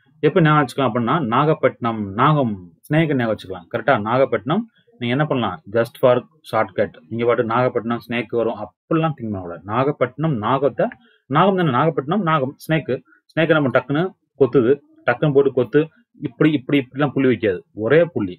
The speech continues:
ஒரே point தான், கொத்திட்டு போயிடும். ரைட்டா? So, ஒரே point. So, point வைக்குது.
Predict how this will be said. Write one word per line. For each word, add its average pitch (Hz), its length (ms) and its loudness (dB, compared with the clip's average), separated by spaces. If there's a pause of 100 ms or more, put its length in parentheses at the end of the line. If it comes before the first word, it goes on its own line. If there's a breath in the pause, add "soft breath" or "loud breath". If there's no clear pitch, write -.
ஒரே 127 320 2
point 113 320 -2
தான், 92 220 -12
கொத்திட்டு 131 280 0
போயிடும். 110 260 0 (100)
ரைட்டா? 107 280 0 (240)
So, - 180 -4
ஒரே 147 180 6
point. 107 460 -2
So, 110 180 -8
point 135 300 0
வைக்குது. 127 380 0